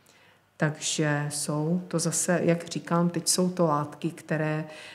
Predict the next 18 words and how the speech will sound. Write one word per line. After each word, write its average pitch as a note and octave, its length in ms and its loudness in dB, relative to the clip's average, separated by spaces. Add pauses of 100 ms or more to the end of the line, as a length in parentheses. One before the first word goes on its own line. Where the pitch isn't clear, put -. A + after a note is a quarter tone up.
(140)
eh, D#3 320 2
kterým E3+ 340 6
se - 160 6
je F3 220 8
věnovaná D#3+ 840 2
velká D3+ 400 -6
pozornost, C#3+ 680 -6
protože - 300 0
řada E3+ 320 6
látek E3+ 440 2
už - 200 -4
byla D#3+ 220 2
dnes D3+ 420 -4 (340)
vyřešena, F3 720 4
řadu E3 320 0
látek D#3+ 460 -2
umíme D#3 420 -2
odstranit, F#3+ 800 4